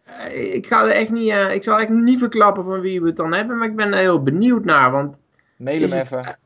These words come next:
Speaker 2: Ja.
Speaker 1: is het beleid nou echt zo geschreven dat daar letterlijk in staat: "Luister, u, u moet bellen, eh, eh, eh, als u, eh, ziek bent. En, eh, vervolgens moet u zelf voor vervanging zoeken, als het kan"?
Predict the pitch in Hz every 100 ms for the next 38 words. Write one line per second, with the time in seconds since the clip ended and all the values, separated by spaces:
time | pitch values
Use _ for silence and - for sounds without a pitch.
0 | _ - 117 - 202 196 - 240 277 294
1 | 226 214 233 269 - 247 214 196 208 214
2 | 220 208 180 170 160 143 185 240 226 196
3 | 190 180 170 175 165 165 175 190 190 185
4 | 160 151 - 139 135 123 120 147 127 110
5 | - _ _ _ _ _ _ - 127 120
6 | 117 - 123 117 113 - 110 107 - 131
7 | 131 120 110 101 - - 175 147 123 104
8 | - - 123 123 117 113 110 110 - _
9 | - _ - 127 160 139 139 131 123 107
10 | 165 202 151 - - 131 113 104 127 170
11 | 202 190 202 208 220 214 180 190 - 190
12 | 190 202 214